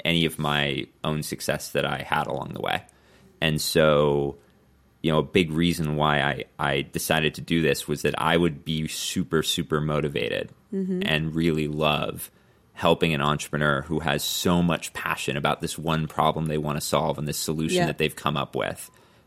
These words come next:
Speaker 1: making that a reality. And I, I genuinely don't think I would be very good at this if I wasn't that way.
Speaker 2: I agree, because it's what we were saying of, like, the long end goal. If you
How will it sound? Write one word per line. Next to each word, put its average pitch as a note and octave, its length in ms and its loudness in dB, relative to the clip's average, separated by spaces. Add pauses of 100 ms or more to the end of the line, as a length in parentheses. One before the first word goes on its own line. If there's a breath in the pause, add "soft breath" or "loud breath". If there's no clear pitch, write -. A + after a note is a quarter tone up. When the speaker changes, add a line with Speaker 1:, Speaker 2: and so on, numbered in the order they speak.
(360 soft breath)
Speaker 1:
making E2+ 420 2
that D#2 200 2
a D2+ 40 0
reality. G1+ 580 -2 (520 soft breath)
And D2+ 460 2 (240)
I, D#2+ 140 0 (100)
I E2+ 100 2
genuinely E2 560 2
don't D2 320 -2
think D2+ 320 -2
I C#2+ 140 2
would C#2+ 260 -4
be C#2+ 380 -6
very D2 280 2
good C#2+ 280 -2
at - 140 -4
this G#2+ 360 0 (520)
if - 460 0 (380)
I D#2+ 120 2
wasn't - 320 -4
that - 180 -4
way. - 200 -6 (380)
Speaker 2:
I G#3 80 6
agree, F3+ 400 6
because E3+ 640 0 (300)
it's F3+ 240 -2
what E3 220 2
we E3 140 4
were D#3+ 120 -2
saying E3 440 -2
of, D#3 280 -4
like, E3 200 2
the E3 120 2
long D#3+ 340 2
end E3 380 -2 (220)
goal. F#3 420 2 (400 loud breath)
If F#3 200 4
you F3 520 0